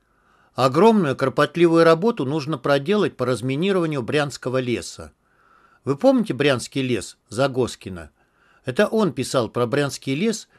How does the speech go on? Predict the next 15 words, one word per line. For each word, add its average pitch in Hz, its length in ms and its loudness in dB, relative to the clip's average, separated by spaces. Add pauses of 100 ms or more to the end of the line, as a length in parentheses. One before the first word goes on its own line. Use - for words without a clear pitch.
(140)
дремучие 147 520 0
лесные 113 420 -4
дебри – 165 500 -2 (400)
не 135 120 2
раз 175 200 6
хорошо 165 400 0
послужившие 127 800 -2
русским 135 420 -4
людям 160 320 -4
в 107 40 -8
борьбе 127 440 0 (280)
с - 100 -20
незваными 156 600 0
иноземными 147 680 -2
пришельцами, 104 880 -6